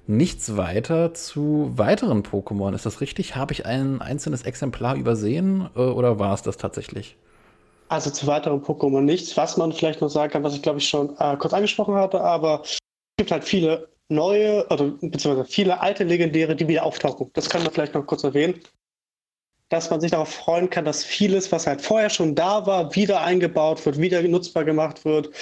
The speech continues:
Speaker 2: Und dass Leute, die sagen, „Ja, ich will aber dieses Legendäre, ich will unbedingt ein Kyogre haben, aber das krieg ich nicht“,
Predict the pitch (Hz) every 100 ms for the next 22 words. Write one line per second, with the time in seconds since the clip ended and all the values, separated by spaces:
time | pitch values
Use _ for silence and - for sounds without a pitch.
0 | - _ - - 147 147 - 151 151 143
1 | 143 143 208 294 320 208 - 202 156 143
2 | 139 226 254 - 156 135 131 247 285 185
3 | - - 160 196 175 170 165 147 135 135
4 | - 165 214 254 262 170 143 151 143 143
5 | - - 247 359 - - - -